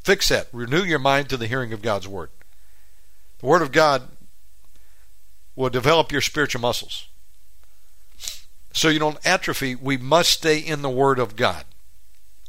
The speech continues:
daily. Just like you gotta eat. And if you don't eat, after a while, you get hungry. And then you get really hungry. Prolonged, you'll begin to look like a Holocaust victim.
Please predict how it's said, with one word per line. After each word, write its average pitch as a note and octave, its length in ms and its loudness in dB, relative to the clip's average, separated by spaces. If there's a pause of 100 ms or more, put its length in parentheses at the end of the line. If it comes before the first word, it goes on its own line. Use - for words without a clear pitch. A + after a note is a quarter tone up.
(240)
daily. C#3 560 0 (760)
Just D3 200 4
like D#3 180 8
you D3 80 -4
gotta C#3 220 6
eat. F#3 340 -4 (960)
And C3+ 80 -2
if A#2+ 80 0
you D3 80 0
don't D#3 220 4
eat, G3+ 240 -2 (440)
after C3+ 200 2
a D3 40 4
while, D3+ 140 8
you - 120 -8 (600)
get C#3 140 4
hungry. E3 320 2 (1120)
And C3+ 100 2
then D#3+ 80 2
you D#3+ 80 0
get C#3 160 2
really D#3+ 300 8
hungry. G#2 480 -2 (2250)
Prolonged, E3+ 600 6 (380)
you'll C3 160 -2
begin C3+ 240 0
to B2 60 -4
look C3+ 200 0
like A#2+ 140 4
a G2+ 60 -2
Holocaust A2+ 480 0
victim. G2+ 280 -8